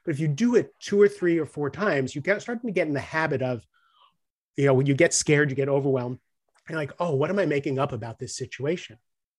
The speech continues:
Right? You know, you know, it, and it could be like a fight with someone. You know, how many times have you been in a fight with someone that they're not even participating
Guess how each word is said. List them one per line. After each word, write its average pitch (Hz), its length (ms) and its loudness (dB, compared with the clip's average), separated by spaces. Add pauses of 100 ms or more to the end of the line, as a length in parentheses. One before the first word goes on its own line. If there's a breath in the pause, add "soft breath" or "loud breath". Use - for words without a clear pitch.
(460)
Right? 139 240 -6 (220)
You 151 180 -6
know, 135 420 -6
you 139 140 -4
know, 120 240 -10 (320)
it, 180 140 4
and 170 100 6
it 170 80 0
could 190 100 4
be 180 160 4
like 156 200 4
a 147 60 6
fight 160 360 2 (540)
with 147 120 -4
someone. 131 380 -4 (340 soft breath)
You 143 120 4
know, 143 180 2
how - 140 0
many 196 160 6
times 175 260 2
have 151 100 2
you 147 80 2
been 160 160 0
in 139 120 0
a 120 40 -4
fight 147 220 -4
with 180 120 -4
someone 202 380 0 (440)
that 147 140 2
they're 151 120 6
not 151 220 4
even 135 180 0
participating 123 720 -6